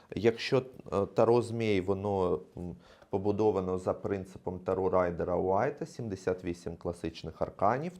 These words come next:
то тут в нас сімдесят вісім класичних і тридцять п'ять додаткових. І в Таро Світів Темряви справді можна дізнатися відповіді на питання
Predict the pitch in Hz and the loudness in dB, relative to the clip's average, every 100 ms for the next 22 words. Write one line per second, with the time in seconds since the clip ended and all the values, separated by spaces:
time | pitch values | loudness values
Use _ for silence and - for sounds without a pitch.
0 | - 90 - - 151 - - _ - - | 0 0 0 -4 -4 -6 -12 _ -20 -20
1 | - - - 123 143 156 - - 113 107 | -20 -12 -4 4 4 4 0 -4 -4 -2
2 | 110 120 110 107 107 101 92 95 92 - | 2 2 2 -2 -4 -6 -4 -2 -2 -2
3 | 101 - 160 156 - 95 92 123 - 95 | -6 -6 -8 -4 -2 -2 -2 -4 -4 0
4 | 87 87 92 110 - - 95 - - _ | 2 0 -2 -2 -2 -2 -2 -4 -10 _
5 | _ _ - - - _ 113 101 87 - | _ _ -20 -20 -20 _ -2 2 2 0
6 | - 92 107 104 87 - - - - 76 | -6 0 6 6 6 2 -12 -14 -12 -8
7 | - 104 107 104 101 92 90 90 117 151 | 2 6 6 4 0 -2 -2 0 2 2
8 | 156 104 85 - - - - - - 113 | 2 2 2 -2 -6 -20 -20 -20 -4 4
9 | 113 131 127 117 120 110 - 92 98 110 | 6 6 2 2 6 4 2 -6 0 2
10 | 113 107 98 90 - 95 98 101 104 101 | 2 2 -2 -2 -8 -2 0 2 0 0
11 | 90 - 87 85 82 92 113 - 101 90 | -4 -2 0 0 -2 -4 -4 0 0 0
12 | 87 90 98 98 - 90 87 82 82 | -2 -2 -4 -6 -2 0 0 -6 -10